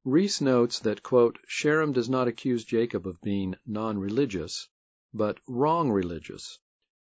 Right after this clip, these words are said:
Jacob forsakes the religion of the past, the one based on Mosaic law, in favor of some unknown, unproven deity."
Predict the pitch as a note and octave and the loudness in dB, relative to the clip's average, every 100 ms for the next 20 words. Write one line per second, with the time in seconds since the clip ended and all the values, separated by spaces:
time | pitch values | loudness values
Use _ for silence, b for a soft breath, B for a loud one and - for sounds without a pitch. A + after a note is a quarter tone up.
0 | _ G#2 B2 C3+ C3 A#2 A2+ - D3 D3+ | _ 4 6 6 4 2 -2 2 2 2
1 | - A#2+ G#2+ G2+ G#2 G#2 F2+ G2+ - G2+ | 0 0 2 0 0 -2 -2 -6 -4 -6
2 | D2 - - - - G2 F#2 F#2 F#2 F#2 | -6 -10 -14 -12 -6 -4 -4 -4 -6 -6
3 | - E2+ F2 F#2+ A2+ A2 - D2+ D2 F2+ | -6 -6 -6 -2 0 0 -4 -8 -10 -14
4 | _ _ _ - B2+ A2 D3+ D3 C3 A2+ | _ _ _ 0 0 6 6 8 6 4
5 | - A#2 A2 C#3+ D3 C3+ C3 A#2 G#2+ - | 2 0 0 0 2 4 4 2 0 -2
6 | A#2+ A#2 - C3 G#2 F#2+ G#2+ A#2 A2 F2 | -4 -4 0 0 2 -2 0 0 0 -4
7 | - | -14